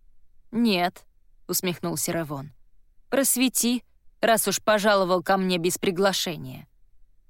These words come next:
Воины Нагиля встали вокруг него полукругом,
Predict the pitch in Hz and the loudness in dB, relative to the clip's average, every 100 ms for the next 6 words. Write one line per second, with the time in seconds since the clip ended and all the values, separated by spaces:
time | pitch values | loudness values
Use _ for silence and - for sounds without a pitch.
0 | - - _ - - 160 160 190 214 220 | -20 -20 _ -20 -12 -8 -2 0 2 2
1 | 214 208 185 214 196 - 208 202 190 180 | 2 0 0 0 0 0 2 2 2 0
2 | - 190 - 180 185 - 170 160 - 196 | -2 -6 -2 -2 0 0 -2 -2 -2 -2
3 | 202 208 | 0 0